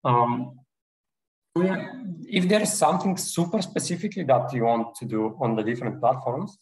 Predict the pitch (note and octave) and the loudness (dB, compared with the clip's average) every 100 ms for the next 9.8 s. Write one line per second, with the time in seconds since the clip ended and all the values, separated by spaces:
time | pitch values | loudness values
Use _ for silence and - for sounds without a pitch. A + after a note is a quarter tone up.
0 | _ _ _ E3+ F3+ E3+ E3+ F3 E3+ C#3+ | _ _ _ -8 -4 0 0 -2 -4 -4
1 | C3+ E3 - C3 B2 D3 - B2 A2 A2+ | 0 -2 -2 -4 -4 -4 -2 -2 -2 -4
2 | A2+ A2 G#2+ G#2 B2 C3 - A#2+ D#3+ - | -8 -4 -2 0 0 -2 -4 -8 -8 -12
3 | _ _ _ _ - C3 C3+ C3 - B2 | _ _ _ _ -4 2 2 2 -2 0
4 | D3 E3 A#2+ A#2 C3 D3+ D#3+ C#3+ C3+ B2+ | 0 2 2 2 0 -2 -4 -6 -6 -2
5 | C3+ C3+ C3 C3 C#3+ C3+ C3 B2 A#2 - | -2 2 2 0 -4 -4 -2 -2 -4 -4
6 | C3+ C3+ C#3+ A#2 A2 A#2+ B2 A#2 A2 A2+ | -4 -4 -6 -6 -6 -12 -8 -4 -2 -4
7 | - C#3 C3 C3 C3 B2+ B2+ A#2+ - _ | -6 -4 -2 -4 -6 -4 -4 -6 -10 _
8 | _ _ _ C3 A#2 A2+ B2 - _ _ | _ _ _ 4 4 4 -2 -14 _ _
9 | _ A#2 B2+ B2+ A#2 G#2+ A2 - | _ -2 0 2 4 2 -2 -16